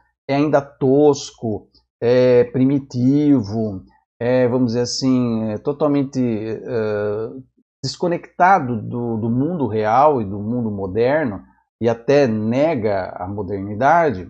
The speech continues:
né? Essas vão sofrer mais, porque elas vão acabar, é, criando estruturas retrógradas num mundo que vai estar cada vez mais em convulsão e mudanças, e aí sofre-se mais,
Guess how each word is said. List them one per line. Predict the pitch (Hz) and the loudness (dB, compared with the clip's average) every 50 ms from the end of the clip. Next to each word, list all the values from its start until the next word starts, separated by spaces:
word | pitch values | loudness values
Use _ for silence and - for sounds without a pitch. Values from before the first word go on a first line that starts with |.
| - | -16
né? | - 95 104 123 143 170 - - | -14 -8 -6 -6 -6 -6 -8 -6
Essas | - 143 135 131 - 165 156 - | -4 -4 -4 -4 -4 -8 -8 -8
vão | 139 123 131 139 | -6 -4 -4 -4
sofrer | 143 - 165 156 - 175 185 | -2 -4 -6 -6 -4 -6 -2
mais, | 180 180 175 170 151 117 - - | 0 2 2 2 2 0 -4 -8
porque | - _ - 107 - - 131 | -14 _ -16 -16 -6 -2 0
elas | 127 123 120 120 110 117 | 2 2 2 0 -2 -4
vão | 120 123 127 - _ | -6 -8 -10 -12 _
acabar, | - 120 117 104 110 107 98 - - _ _ _ _ _ _ _ _ _ - | -4 -4 -2 0 0 -2 -2 -4 -10 _ _ _ _ _ _ _ _ _ -2
é, | 131 120 120 | -2 0 0
criando | 117 - - 135 131 139 156 196 226 220 | -2 -4 -2 2 4 6 6 6 6 4
estruturas | 185 - - - 135 127 117 - - 113 104 107 107 107 104 98 - | 0 -2 -4 -6 -6 -6 -6 -8 -8 -6 -4 -2 -2 -2 -4 -6 -6
retrógradas | - 131 156 165 - - 160 139 131 127 131 139 131 175 202 214 208 226 226 220 220 - - - _ _ _ _ _ _ _ _ | -4 -4 -4 -4 -2 0 2 4 6 6 6 4 4 2 0 2 4 2 2 2 -2 -6 -12 -16 _ _ _ _ _ _ _ _
num | 147 156 190 214 233 220 190 | -2 0 2 4 4 4 4
mundo | 170 170 175 180 170 185 | 4 2 2 2 0 0
que | 185 - 254 | -2 -2 -2
vai | 185 185 165 | -2 -2 0
estar | - 165 165 | -2 -4 -2
cada | - 160 160 165 165 | -2 -2 -2 0 -2
vez | 156 156 151 147 | 0 -2 -2 -2
mais | 139 135 131 127 123 | 0 0 0 0 0
em | 139 147 135 | -2 -4 -2
convulsão | 135 143 139 139 135 135 147 147 147 - - - 127 123 123 123 | -2 -2 -2 0 0 -2 -2 -4 -4 -6 -4 -2 -2 0 2 2
e | 127 | 2
mudanças, | 131 135 135 117 110 117 123 123 131 143 135 123 127 | 2 2 0 0 0 0 0 0 -2 -4 -4 -2 0
e | 131 | 2
aí | 123 127 131 139 147 165 - | 2 2 2 2 0 -2 -4
sofre-se | - - - 160 127 123 - 135 123 - - | -10 -4 0 2 2 2 0 -6 -10 -10 -8
mais, | 170 175 175 165 127 110 92 - - | -4 -2 -2 0 -2 -2 -6 -10 -14